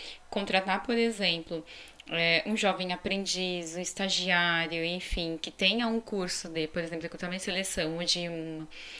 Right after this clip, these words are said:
linguagem de programação, é, básica, do que de repente você contratar um, uma pessoa pra uma, uma posição de repente mais X, ou que já tem muito tempo aí de carreira,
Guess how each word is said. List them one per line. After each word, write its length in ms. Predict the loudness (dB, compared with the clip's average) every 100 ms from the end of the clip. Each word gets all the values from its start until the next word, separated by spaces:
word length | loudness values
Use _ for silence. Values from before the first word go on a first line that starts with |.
| -14 -4
linguagem 380 | 0 2 2 0
de 60 |
programação, 720 | -4 -2 -2 -2 -2 -2 -4 -6 -12 -16 -14 -4
é, 140 | -4
básica, 960 | 0 4 6 6 4 0 -6 -2 -2 -4 -12
do 160 | -10 -6
que 120 | -4
de 80 | 0
repente 480 | 2 2 2 0 -2
você 240 | -2 -4
contratar 720 | -4 -4 -4 -4 -2 0 0
um, 300 | -2 -6 -4
uma 120 | -2
pessoa 640 | -2 -2 0 0 2 2 0
pra 240 | -2 -2
uma, 280 | -2 0 -2 -2
uma 200 | -4 -4
posição 580 | -4 -6 -4 -4 -2 -2
de 80 | -2
repente 340 | -4 -2 0
mais 220 | 0 4
X, 320 | 6 6 4 2
ou 80 |
que 80 | 0
já 160 | 2 2
tem 260 | 2 2
muito 280 | 2 0 -4
tempo 340 | -4 -4 -4 -6
aí 180 | -6 -8 -10 -12 -12 -8
de 160 | -2 -2
carreira, 640 | 0 0 2 2 2 -2